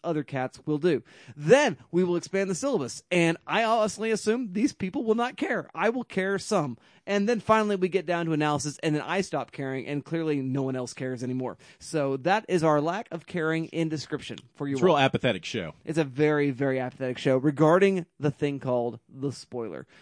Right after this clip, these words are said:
Speaker 1: Without any further ado, though, Arthur, let's hear that synopsis, spoiler or spoiler full or spoiler free,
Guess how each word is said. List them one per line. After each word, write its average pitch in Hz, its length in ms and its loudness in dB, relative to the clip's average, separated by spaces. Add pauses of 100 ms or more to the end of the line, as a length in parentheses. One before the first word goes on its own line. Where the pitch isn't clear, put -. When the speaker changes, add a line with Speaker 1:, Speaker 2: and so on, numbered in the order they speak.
(100)
Speaker 1:
Without 208 380 2
any 214 120 -4
further 180 300 0
ado, 269 320 -2
though, 165 240 2
Arthur, 143 400 -4 (280)
let's - 180 -6
hear 185 100 2
that 170 180 2
synopsis, 160 520 -6
spoiler 185 500 -4
or 160 300 -2
spoiler 143 420 -4
full 175 340 -4
or 165 120 -4
spoiler 151 400 -4
free, 123 400 -8